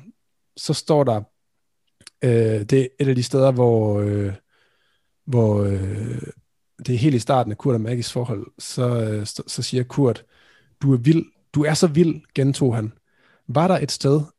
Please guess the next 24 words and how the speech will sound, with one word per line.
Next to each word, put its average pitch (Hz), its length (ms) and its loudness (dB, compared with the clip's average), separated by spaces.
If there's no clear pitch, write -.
et 135 180 -2
lille 202 320 2
aflukke 175 460 2
i 143 60 -4
Maggie, 135 360 -2
der 120 140 -2
godt - 180 0
forstod, 170 420 2
at 123 120 -6
de 139 100 2
var 139 80 4
ved 143 120 2
at 151 120 0
gøre 123 160 -4
hende 127 200 -2
til 165 140 0
en 151 140 2
myte, 160 400 6
det 131 120 0
ville 135 160 2
blive 135 220 2
umuligt 156 440 6
at 123 140 0
efterleve, 113 540 -2